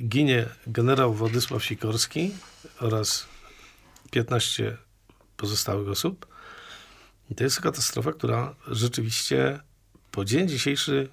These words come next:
budzi daleko idący niepokój, chociażby poprzez fakt,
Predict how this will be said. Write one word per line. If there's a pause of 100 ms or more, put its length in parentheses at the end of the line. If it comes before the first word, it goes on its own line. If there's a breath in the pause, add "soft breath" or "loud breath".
(140)
budzi
daleko
idący (240)
niepokój, (160)
chociażby
poprzez
fakt,